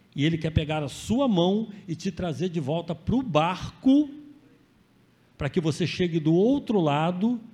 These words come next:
e vivencie libertação e experiências maravilhosas com ele. Eu posso dizer, irmãos, que tenho vivenciado mudanças na minha vida, experiências com o Senhor, depois que aceitei a Jesus,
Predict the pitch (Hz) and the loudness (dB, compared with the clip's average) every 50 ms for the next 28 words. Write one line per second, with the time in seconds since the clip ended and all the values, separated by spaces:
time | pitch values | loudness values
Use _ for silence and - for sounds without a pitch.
0 | - - - - - _ _ _ _ _ _ _ - 131 127 151 185 165 180 170 | -20 -20 -20 -20 -20 _ _ _ _ _ _ _ -4 -2 0 0 2 2 2 0
1 | 147 123 - - 180 185 180 175 165 139 143 180 175 147 - 165 135 - - 170 | 0 -2 -4 -4 -4 -2 0 0 0 0 0 0 -2 -2 -4 -6 -6 -4 -4 -4
2 | 175 190 190 - - - 180 175 165 156 151 147 - 180 135 139 151 147 143 151 | -2 -2 -4 -6 -4 -4 -4 -2 0 -2 -2 -4 -4 -6 -6 -6 -6 -4 -4 -4
3 | 135 131 123 127 127 131 123 139 135 - - 160 131 110 101 95 92 - - - | -4 -2 -2 -2 -2 -2 -4 -6 -10 -8 -6 -6 -4 -4 -6 -8 -10 -14 -18 -20
4 | - - - - _ _ _ _ _ _ _ _ _ _ _ _ _ _ _ _ | -20 -20 -20 -20 _ _ _ _ _ _ _ _ _ _ _ _ _ _ _ _
5 | _ _ _ _ _ _ _ _ _ _ _ _ _ _ _ _ _ _ _ _ | _ _ _ _ _ _ _ _ _ _ _ _ _ _ _ _ _ _ _ _
6 | _ _ _ _ _ _ _ _ _ _ _ _ _ - 123 - 151 156 147 131 | _ _ _ _ _ _ _ _ _ _ _ _ _ -6 0 2 2 2 2 0
7 | 165 160 160 165 135 143 151 139 120 113 107 98 98 98 - - - 127 110 - | -4 -2 -2 -2 0 2 2 2 2 0 -2 -4 -6 -10 -12 -12 -12 -12 -12 -8
8 | - 127 131 135 127 113 120 117 127 135 135 - - - 127 113 117 127 139 147 | -4 -2 -2 0 -2 -2 -4 -4 -4 -4 -4 -4 -6 -6 -6 -4 -4 -4 -4 -4
9 | 156 147 131 117 104 - - - - - _ _ _ _ _ _ _ _ _ _ | -4 -6 -8 -12 -12 -14 -20 -20 -20 -20 _ _ _ _ _ _ _ _ _ _
10 | _ _ _ _ _ - 127 143 135 123 139 156 175 190 180 - - 151 120 131 | _ _ _ _ _ -2 -2 -2 0 4 4 4 4 2 0 -2 -4 -6 -6 -4
11 | 135 131 139 143 131 117 101 101 107 131 156 147 131 113 - - - 143 131 135 | -4 -4 -4 -4 -4 -6 -8 -6 -4 -4 -4 -4 -4 -6 -6 -4 -4 -2 -2 -2
12 | 135 151 175 151 170 160 127 - - 139 135 120 - - 123 117 120 127 143 156 | -2 -2 -4 -6 -6 -10 -12 -8 -6 -6 -6 -6 -6 -6 -4 -2 -2 -2 -2 -2
13 | 156 - - - - - - - - - _ _ _ _ _ _ - 127 123 - | -4 -6 -10 -20 -20 -20 -20 -20 -20 -20 _ _ _ _ _ _ -6 -6 -4 0
14 | - 143 143 135 - 135 - - 135 120 - - 127 131 123 127 127 117 101 - | 0 0 0 0 -4 -8 -6 -6 -6 -6 -6 -6 -6 -6 -6 -6 -6 -8 -6 -8
15 | 117 123 139 151 147 - - - | -10 -10 -10 -10 -14 -16 -20 -20